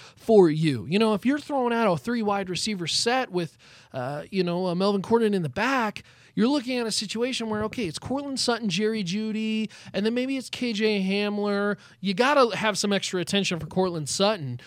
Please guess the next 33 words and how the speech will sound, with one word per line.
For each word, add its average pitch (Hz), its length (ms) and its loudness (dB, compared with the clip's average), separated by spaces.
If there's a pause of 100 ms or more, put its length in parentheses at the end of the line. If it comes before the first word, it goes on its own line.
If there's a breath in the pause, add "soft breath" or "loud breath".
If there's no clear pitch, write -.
(160 loud breath)
Jerry 262 320 2
Jeudy's 214 340 2
gonna 185 160 -2
get 175 160 0
left 175 260 0
on 170 140 0
a 147 40 -2
one-on-one 165 440 2
island 185 340 0
'cause 156 80 -2
you 165 60 -4
gotta 202 220 0
put 214 160 2
somebody 214 480 2
on 160 180 -2
K 170 220 0
J 151 240 0
Hamler, 175 460 -2
that 127 200 -4
blur 185 300 6
speed. 247 340 0
And 214 140 -4
then 214 80 0
maybe 277 180 0
there's 339 220 0
a 220 40 -8
tight 214 280 2
end 302 180 2
in 226 120 0
there 190 180 2
and 185 80 -2
Noah 190 220 2
Fant 254 340 -2